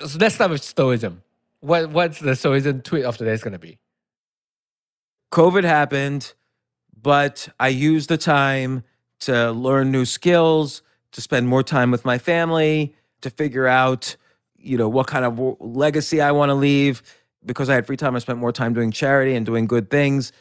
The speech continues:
Speaker 2: So that might be Stoicism. And again, I'm making it up. Some
Speaker 1: Right,
Speaker 2: buddy might
Speaker 1: right,
Speaker 2: disagree.
Speaker 1: right, right. Okay,
Speaker 2: Uh,
Speaker 1: okay. And then, uh, extend, what is it called? Existentialism or whatever?
Speaker 2: Existentialism might say
Speaker 1: Existentialism. Uh,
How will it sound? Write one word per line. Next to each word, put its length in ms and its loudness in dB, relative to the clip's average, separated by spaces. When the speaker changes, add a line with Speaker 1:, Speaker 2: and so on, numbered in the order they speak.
Speaker 2:
So 160 -8
that 140 4
might 200 -4
be 380 0
Stoicism. 640 -6
And 80 -6
again, 160 2
I'm 80 2
making 240 0
it 80 2
up. 240 0
Some 240 -2
Speaker 1:
Right, 300 2
Speaker 2:
buddy 140 0
might 60 6
Speaker 1:
right, 160 2
Speaker 2:
disagree. 280 0
Speaker 1:
right, 80 -2
right. 200 -2
Okay, 180 0
Speaker 2:
Uh, 100 2
Speaker 1:
okay. 180 0
And 80 0
then, 160 2
uh, 140 -2
extend, 640 -2
what 140 0
is 100 0
it 40 -12
called? 140 2
Existentialism 880 0
or 100 -2
whatever? 220 4
Speaker 2:
Existentialism 640 2
might 240 2
say 440 2
Speaker 1:
Existentialism. 20 -20
Uh, 100 -14